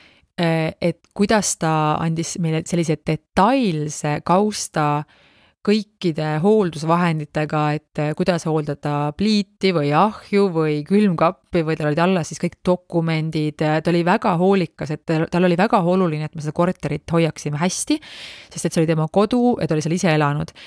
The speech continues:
Ja sealt tuli ka selline õppetund mulle, et, äh, ka nagu üürnikuna tegelikult või üldse, kui ma vaatan kortereid, kas näiteks ka, kui ma reisin mõnikord niimoodi, et ma kasutan Airbnb-d, et ma üldiselt eelistan neid kortereid, mis on tehtud enda jaoks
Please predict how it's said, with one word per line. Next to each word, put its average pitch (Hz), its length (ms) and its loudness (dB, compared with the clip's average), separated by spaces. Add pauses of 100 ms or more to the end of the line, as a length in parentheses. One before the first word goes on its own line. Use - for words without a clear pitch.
(200)
Ja 180 60 -2
sealt 277 240 2
tuli 190 160 0
ka 165 100 -2
selline 208 300 2
õppetund 156 420 -2
mulle, 156 480 2
et, - 220 -8
äh, 156 180 0
ka 165 140 -4
nagu 165 240 0
üürnikuna 165 500 0
tegelikult 160 640 0
või 170 160 2
üldse, - 160 -4
kui 151 100 -4
ma 151 140 0
vaatan 165 240 -2
kortereid, 160 560 -2
kas - 180 -6
näiteks 165 240 -4
ka, 156 320 2
kui 160 80 -2
ma 156 140 2
reisin 160 580 2
mõnikord 156 460 2
niimoodi, 160 260 2
et 143 80 -6
ma 151 60 -4
kasutan 156 420 0
Airbnb-d, 165 760 2 (480)
et 165 160 -2
ma 170 100 2
üldiselt 214 380 2
eelistan 185 480 0
neid 185 200 0
kortereid, 170 460 0
mis 156 140 -6
on 156 100 -4
tehtud 175 240 -2
enda 190 460 2
jaoks 156 600 0